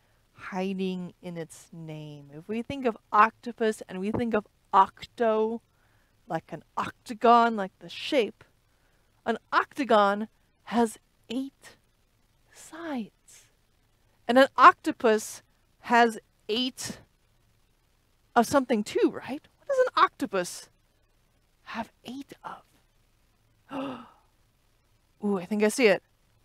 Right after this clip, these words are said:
My friends, if you said an octopus has eight arms, you are correct. I agree with you.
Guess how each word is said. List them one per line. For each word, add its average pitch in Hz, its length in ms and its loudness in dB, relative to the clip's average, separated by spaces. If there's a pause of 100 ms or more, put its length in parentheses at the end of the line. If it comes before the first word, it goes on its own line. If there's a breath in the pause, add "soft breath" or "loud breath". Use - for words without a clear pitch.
(520)
My 185 60 -14
friends, 185 340 -6
if 170 100 -12
you 190 100 -12
said 196 220 -4
an 185 240 0
octopus 370 640 8
has 349 320 8 (100)
eight 320 280 -8 (120)
arms, 330 800 2 (540)
you 302 300 4
are 202 380 -2
correct. 339 520 0
I 359 120 -2
agree 370 420 2
with 392 220 0
you. 269 340 2